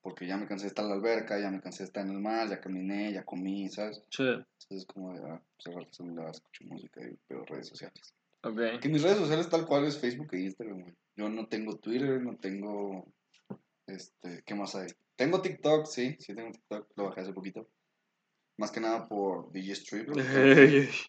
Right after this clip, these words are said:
Speaker 1: tener tendencia, eh,
Speaker 2: Ok.
Speaker 1: que hasta la fecha no he entendido <laughs> cómo hacerlo. Pero váyanmenos a seguir a V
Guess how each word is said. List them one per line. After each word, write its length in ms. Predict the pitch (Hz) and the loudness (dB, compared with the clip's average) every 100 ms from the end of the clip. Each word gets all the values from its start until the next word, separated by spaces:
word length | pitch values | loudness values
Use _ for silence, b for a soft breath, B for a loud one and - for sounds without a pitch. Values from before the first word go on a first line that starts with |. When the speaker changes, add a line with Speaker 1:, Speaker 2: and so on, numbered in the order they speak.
| - | -14
Speaker 1:
tener 260 | - 107 104 | -6 -4 -4
tendencia, 580 | - 101 110 101 113 123 | -6 -4 -4 -4 -8 -8
eh, 160 | 110 98 120 120 | -8 -2 0 0
Speaker 2:
Ok. 60 | 131 | 0
Speaker 1:
que 400 | 123 135 147 120 | 2 4 4 2
hasta 220 | 113 - | 0 -2
la 80 | 101 | -4
fecha 240 | 113 - | -4 -6
no 80 | 120 | -4
he 40 | 117 | -4
entendido 440 | - 120 135 170 | -4 -2 0 2
<laughs> 80 | - | 4
cómo 260 | 240 190 180 | 6 6 6
hacerlo. 420 | - 160 151 160 B B B B B B B _ - _ - - - | 8 12 10 10 B B B B B B B _ -20 _ -20 -20 -2
Pero 240 | 104 107 | 2 4
váyanmenos 580 | 107 127 135 127 120 107 | 4 2 2 2 0 -4
a 40 | |
seguir 460 | 95 92 101 113 - - | -8 -6 -4 -6 -10 -16
a 60 | |
V 100 | 92 | -12